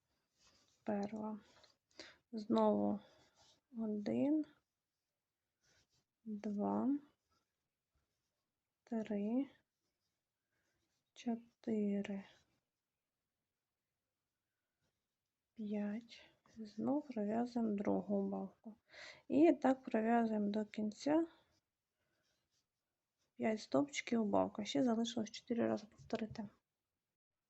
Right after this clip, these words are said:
В двадцять другому ряду, вибачте, двадцять сьомому ряду в нас з вами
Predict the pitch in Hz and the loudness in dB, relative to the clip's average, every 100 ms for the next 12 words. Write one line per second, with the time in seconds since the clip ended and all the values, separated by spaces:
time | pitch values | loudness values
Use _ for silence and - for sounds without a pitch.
0 | _ _ _ _ _ _ _ _ _ 240 | _ _ _ _ _ _ _ _ _ 0
1 | 226 220 226 269 - 233 226 240 233 233 | 0 2 4 4 2 0 4 4 4 4
2 | 233 240 240 - _ 240 226 214 202 214 | 4 2 0 -6 _ 2 4 4 2 0
3 | - 226 214 240 240 220 - 233 226 214 | -2 -2 2 2 2 -2 2 4 6 2
4 | 220 226 233 311 294 226 262 269 - 226 | 0 0 4 4 6 4 4 2 -2 0
5 | 220 208 | 2 2